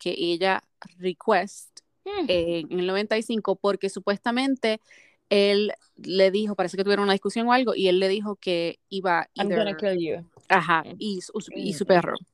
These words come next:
Speaker 1: Pero lo otro que también leí, que no sé si es cien por ciento seguro, es que él también, que ambos se pusieron órdenes.
Speaker 2: Mm,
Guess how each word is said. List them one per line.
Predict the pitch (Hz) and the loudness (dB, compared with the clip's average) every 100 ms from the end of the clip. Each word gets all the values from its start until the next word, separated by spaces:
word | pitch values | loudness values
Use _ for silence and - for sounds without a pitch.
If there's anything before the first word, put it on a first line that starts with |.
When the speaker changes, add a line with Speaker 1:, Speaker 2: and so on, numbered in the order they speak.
| _ - - - _ - | _ -20 -20 -20 _ 2
Speaker 1:
Pero | 330 339 302 208 226 294 _ _ _ _ | 4 6 4 0 -4 -6 _ _ _ _
lo | - 214 214 202 | -6 -2 0 0
otro | 196 214 247 | 0 -2 -2
que | 254 | -2
también | 269 277 277 294 | -2 -4 -8 -6
leí, | 285 277 214 | -6 -6 -10
que | 202 | -10
no | 185 185 | -10 -10
sé | 226 | -12
si | 214 226 | -8 -8
es | - | -2
cien | 240 233 | -2 0
por | 240 | -4
ciento | 226 214 - 220 220 226 | -4 -8 -4 -4 -4 -6
seguro, | 247 254 226 196 226 - | -6 -2 0 0 -2 -4
es | 220 208 | -2 -2
que | - 220 - | -2 -2 2
él | 208 277 | 2 2
también, | - 349 196 196 208 160 175 - - | 0 0 0 0 0 -2 -8 -14 0
que | 226 - | 2 4
ambos | 247 349 339 | 4 2 -6
se | |
pusieron | 220 208 190 175 | -8 -8 -8 -4
órdenes. | 190 175 139 - - - _ _ _ _ _ _ _ _ - _ _ _ | -2 -2 -8 -18 -20 -20 _ _ _ _ _ _ _ _ -20 _ _ _
Speaker 2:
Mm, | - 214 240 262 269 262 254 247 233 | -10 -6 -2 -2 -2 -2 -2 -4 -4